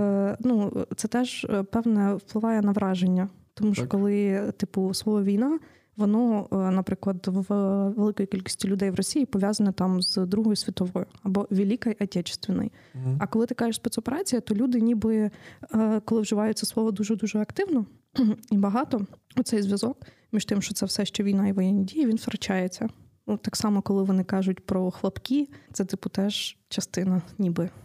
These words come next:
Speaker 1: ось оцей вид новомови, який використовується,
Speaker 2: Так.
Speaker 1: щоб сприйняття людей змінити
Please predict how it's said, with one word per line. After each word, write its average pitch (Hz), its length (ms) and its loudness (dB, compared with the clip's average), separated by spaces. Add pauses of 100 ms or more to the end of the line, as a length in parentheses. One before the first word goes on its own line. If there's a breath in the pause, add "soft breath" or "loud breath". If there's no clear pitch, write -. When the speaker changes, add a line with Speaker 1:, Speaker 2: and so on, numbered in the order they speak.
(100)
Speaker 1:
ось - 200 -10 (140)
оцей 202 280 -2
вид 185 260 0
новомови, 190 640 2 (440 soft breath)
який - 160 -2
використовується, 190 640 0
Speaker 2:
Так. 190 80 0
Speaker 1:
щоб - 160 -8
сприйняття 196 500 0
людей 185 300 0
змінити 185 500 0